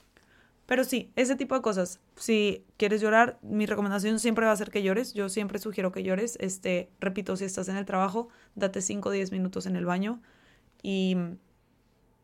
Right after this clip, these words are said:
y, y pues sí, o sea, poco a poco las olas serán menos y menos intensas. Em,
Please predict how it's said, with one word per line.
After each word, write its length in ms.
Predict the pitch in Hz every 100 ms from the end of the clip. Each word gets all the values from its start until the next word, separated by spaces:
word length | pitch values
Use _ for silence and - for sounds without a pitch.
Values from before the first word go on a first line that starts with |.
| _ _ _ -
y, 380 | 185 175 175 175 165 - _ _ _ _ - -
y 120 | 214
pues 160 | 226 208
sí, 220 | 330 -
o 100 | 233
sea, 380 | 233 202 190 185 - - - _ _ _ _
poco 220 | - 233
a 80 | -
poco 400 | 220 214 202 196 -
las 240 | 202 190
olas 380 | 190 175 180 - -
serán 360 | - 185 180
menos 360 | 185 202 240 -
y 80 | 196
menos 240 | 180 180
intensas. 560 | 180 180 185 185 - - _ _ _ _ _ _ _
Em, 840 | - 190 190 190 185 185 180 180